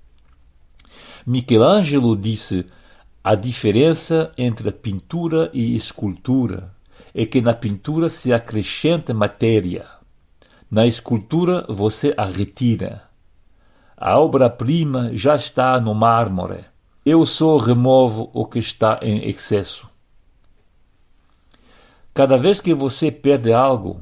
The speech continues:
você ganha em delicadeza de percepção. Se você tem o privilégio de dançar com pessoas de alto nível,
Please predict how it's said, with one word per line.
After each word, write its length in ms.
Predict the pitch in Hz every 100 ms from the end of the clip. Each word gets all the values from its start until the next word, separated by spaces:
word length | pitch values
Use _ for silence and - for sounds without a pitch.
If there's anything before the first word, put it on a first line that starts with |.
| - 113
você 540 | 95 104 - - 147
ganha 500 | 110 117 131 127 127
em 240 | 120 107 98
delicadeza 880 | 107 110 110 107 - - 123 117
de 140 | 98 95
percepção. 760 | 95 - 92 - - 92 82 80 _ _ _ _ _ _
Se 160 | - -
você 320 | 113 113 170
tem 220 | 165 147
o 100 | 143
privilégio 640 | 120 120 117 110 127 147 113
de 120 | 104
dançar 480 | 107 104 - 139 135
com 180 | 110 104
pessoas 420 | 101 - 127 104
de 80 | 95
alto 300 | 113 120 110
nível, 640 | 120 127 98 92 87